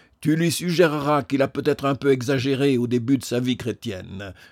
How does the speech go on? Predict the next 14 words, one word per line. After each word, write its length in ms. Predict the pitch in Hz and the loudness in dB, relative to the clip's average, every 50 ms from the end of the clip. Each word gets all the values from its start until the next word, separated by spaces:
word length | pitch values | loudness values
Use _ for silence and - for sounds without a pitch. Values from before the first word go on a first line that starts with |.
| _ _ - | _ _ -6
Insiste 840 | - 123 143 147 107 - - - 135 139 147 120 101 - - - 127 | -2 0 0 0 -2 -4 -4 -2 -2 0 0 -2 -4 -4 -2 0 0
sur 300 | 123 - - 127 127 120 | 0 -2 -4 -4 -2 -2
la 160 | 123 123 120 123 | 0 0 0 0
modération 1000 | 127 123 127 143 131 151 147 135 135 143 135 110 - - 117 131 147 143 143 139 | 2 2 2 2 4 2 2 2 0 -2 -4 -4 -6 -6 -4 -2 -2 -2 -2 -2
en 120 | 139 139 | -2 -4
toute 220 | - - 147 123 | -6 -8 -10 -10
chose. 640 | - - 135 123 135 139 127 101 85 - - - - _ _ _ _ _ _ _ _ _ _ _ _ _ | -8 -6 -4 -2 -2 -2 -2 -4 -8 -12 -20 -20 -20 _ _ _ _ _ _ _ _ _ _ _ _ _
Si 220 | - - 151 151 | -4 -2 -2 0
tu 100 | 139 190 | 4 6
réussis 600 | 190 170 180 160 156 156 151 - - 127 143 143 | 8 10 10 8 8 6 0 -4 -4 -2 2 2
à 60 | 143 123 | 2 4
l'amener 440 | 120 123 123 127 127 131 131 131 | 2 2 0 0 2 2 4 4
au 120 | 127 127 123 | 4 4 2
stade 640 | - - - 143 113 110 92 87 98 90 98 - | -2 -2 -2 -2 0 0 -2 -4 -8 -10 -16 -18